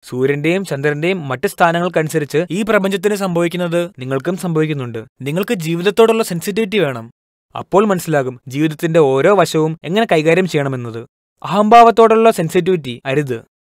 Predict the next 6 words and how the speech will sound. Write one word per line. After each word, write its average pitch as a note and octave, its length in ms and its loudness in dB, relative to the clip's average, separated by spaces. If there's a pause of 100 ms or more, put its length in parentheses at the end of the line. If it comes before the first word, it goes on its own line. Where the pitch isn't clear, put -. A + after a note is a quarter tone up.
(240)
സമൂഹത്തോടും E3 640 -2
സെൻസിറ്റിവിറ്റി F3 440 -4
ഉണ്ടാകരുത്. D3 680 -2
ജീവിതത്തോട് D#3+ 640 2
സെൻസിറ്റിവിറ്റി D#3 500 -4
പുലർത്തുക. C3+ 580 -4